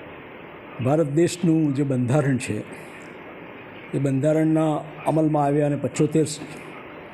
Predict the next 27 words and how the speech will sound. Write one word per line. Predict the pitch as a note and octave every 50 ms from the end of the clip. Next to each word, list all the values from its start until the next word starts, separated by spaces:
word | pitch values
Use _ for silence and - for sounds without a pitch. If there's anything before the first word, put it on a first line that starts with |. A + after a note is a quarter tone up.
| - - - - - - - - -
જેટલો | C#3+ C#3+ - D#3 C#3+
વર્ષ | C3+ C3+ - - -
થઈ | B2+ D3 D#3
ગયા. | D3 B2 G#2+ G#2 A#2 - - - - - - - - - - - - - - - - - - - - - - - - - - - - - -
એ | D3
બંધારણની | C#3+ C#3 C#3 C#3+ C3+ D#3 E3 F3 F3+ F3 E3+ E3+ E3+
અંદર | E3 E3+ E3+ E3+ E3+
ઓગણીસો | D#3+ D3+ D3 E3 D#3 - - E3+
અડતાલીસમાં | C#3 B2+ B2 C#3 E3 F3 F3 D#3 - - E3+ D3 C3 A2+ - - G2 G2+
જ્યારે | B2+ C3+ D3 D3+
બંધારણ | C#3+ C3+ C3 C3+ B2+ C#3+ D3+ D#3 D#3
બન્યું | C3+ C3 C3 C#3 D3 C3 - -
ત્યારે | C#3 C3+ C#3 A#2+ G2 F2+ - - - - - - - - - - - - - - - - - - - - - - - - -
જે | A2 C3+
માર્ગદર્શક | C3 B2+ C3 C3 D3 D3 F3 F3 F3 D#3 - - D#3+ -
સિદ્ધાંતો | - D#3 C3+ A#2 C3 D3+ D#3 D#3+ - E3
નક્કી | C#3 C3+ C3 - - D#3+
કરવામાં | C3+ C#3+ C3+ C#3+ C#3 C3+ C3+ B2 A2+
આવ્યા, | A#2 B2+ B2+ G2+ F2+ - - - - - - - - - - - - - - - - - - - - - - - - - - E3
એમાં | C#3 D3 D#3+ E3 E3
એક | E3+ E3 D#3+
મહત્ત્વનો | D3 D3 D#3 E3 E3 F#3 F3+ E3+ E3+
સિદ્ધાંત | - - D#3+ C#3+ A#2 E3 E3 D#3+ D3+ D#3
ઉમેરવામાં | D3 D3 D#3 D3+ D#3 D3+ D3 D3 D3 C#3+
આવ્યો, | D3 D3+ D#3
આર્ટિકલ | C#3+ C3+ B2+ B2 C3+ D3+ C#3+
ચુમ્માલીસ. | C3 - - C#3+ C#3+ D3+ C#3+ A2+ G2 G2 - - - -